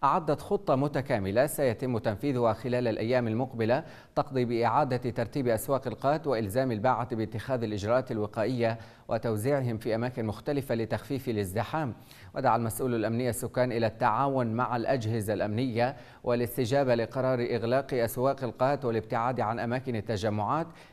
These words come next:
لما فيه صحة وسلامة للجميع. وقد لاقت الحملة ارتياحا كبيرا بين الأهالي الذين أبدوا مساندتهم الكاملة لكل إج-، الإجراءات التي تتخذها إدارة عام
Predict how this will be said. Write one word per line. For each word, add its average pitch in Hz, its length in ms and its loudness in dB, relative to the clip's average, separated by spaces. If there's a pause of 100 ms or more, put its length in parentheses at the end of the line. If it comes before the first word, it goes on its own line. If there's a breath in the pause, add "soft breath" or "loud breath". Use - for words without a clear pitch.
لما 120 240 0
فيه 113 260 -2
صحة 120 460 0
وسلامة 110 540 0
للجميع. 107 560 0 (460 loud breath)
وقد 98 500 -4
لاقت 120 420 2
الحملة 120 520 0
ارتياحا 131 560 0
كبيرا 131 560 0
بين 117 300 0
الأهالي 110 600 0 (360 loud breath)
الذين 117 420 0
أبدوا 113 560 0
مساندتهم 110 960 0
الكاملة 113 540 -2
لكل 117 460 -2
إج-، 104 200 -6
الإجراءات 110 840 0 (500 loud breath)
التي 123 260 0
تتخذها 117 600 0
إدارة 117 300 2 (100)
عام 117 680 0